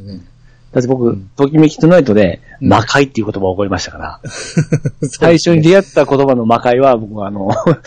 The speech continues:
Speaker 1: うん。
Speaker 2: <laughs> ときめきトゥナイトでしたね。
Speaker 1: あー、そうですね。
Speaker 2: ええ。
Speaker 1: で、ときめきトゥナイトの、
Speaker 2: ええ。
Speaker 1: あの、ランゼとリンゼの母親も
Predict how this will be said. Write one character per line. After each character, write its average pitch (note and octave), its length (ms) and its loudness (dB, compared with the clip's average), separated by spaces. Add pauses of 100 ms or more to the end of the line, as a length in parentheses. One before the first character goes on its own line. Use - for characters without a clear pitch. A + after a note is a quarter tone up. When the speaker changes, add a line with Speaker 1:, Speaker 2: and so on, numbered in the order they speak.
(160)
Speaker 1:
う A#2+ 40 -6
ん。 A#2 40 -6
Speaker 2:
<laughs> - 20 -6
と C3 120 0
き C3 100 0
め B2+ 100 4
き A#2 80 -6
ト B2+ 100 0
ゥ - 20 4
ナ B2 80 4
イ - 20 0
ト G2+ 80 -4
で F2+ 60 -12
し - 80 -16
た F2 80 -18
ね。 D#2+ 200 -14 (140)
Speaker 1:
あ A2 520 -14
ー、 - 20 -20
そ - 140 -14
う - 40 -14
で - 40 -20
す - 80 -20
ね。 A2+ 300 -16 (220)
Speaker 2:
え - 40 -10
え。 - 40 -8
Speaker 1:
で、 C#3 80 -2
と A3+ 160 0
き B3+ 100 -2
め B3+ 160 2
き G#3 160 -6
ト - 120 -4
ゥ G#3+ 40 0
ナ A3 140 0
イ F#3 100 -2
ト C#3 160 -4
の、 A#2+ 400 -6 (240)
Speaker 2:
え F#2 240 -8
え。 C3 40 -10
Speaker 1:
あ C3 100 -6
の、 A#2+ 340 -10 (380)
ラ G3 180 -2
ン G#3+ 100 -2
ゼ D#3+ 100 -2
と A#2+ 160 -4
リ C#3 160 -8
ン D#3 100 -4
ゼ A#2+ 120 -4
の G#2+ 100 -10
母 D#3 320 -4
親 D3+ 260 0
も C3+ 380 -4